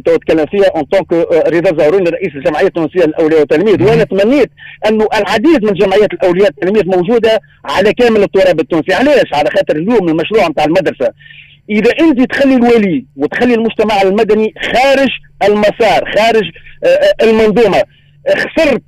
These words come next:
Speaker 1: إمكانيات كبيرة معنوية، آه، مادية، ثقافية و-، وتوعوية موجودة على أي مكان، على خاطر الولي ما تنجم تاخذ منه و-، وما ينجم يساهم بصفة فعالة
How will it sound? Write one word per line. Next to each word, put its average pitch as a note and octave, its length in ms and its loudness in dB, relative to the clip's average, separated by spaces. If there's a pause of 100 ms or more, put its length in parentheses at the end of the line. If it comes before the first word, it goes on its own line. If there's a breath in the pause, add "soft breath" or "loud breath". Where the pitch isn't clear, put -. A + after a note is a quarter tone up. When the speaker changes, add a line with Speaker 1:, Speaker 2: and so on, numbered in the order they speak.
(120)
Speaker 1:
إمكانيات C4 560 2
كبيرة G3+ 500 2
معنوية، A#3 840 2
آه، F3+ 340 2
مادية، G#3 720 0 (120)
ثقافية C4 640 0 (340 loud breath)
و-، G#3+ 240 0
وتوعوية B3+ 680 2
موجودة A#3+ 520 2
على B3+ 340 -2
أي C#4+ 140 2
مكان، B3 360 2
على C#3+ 240 -2
خاطر G3+ 200 -2
الولي G#3 580 0
ما C#3+ 200 0
تنجم A3+ 380 -2
تاخذ G3+ 360 -2
منه D#3+ 380 -2
و-، D3 80 -4
وما D3 240 0
ينجم G3 360 0
يساهم E3 440 0
بصفة D3 540 -2
فعالة A3 400 0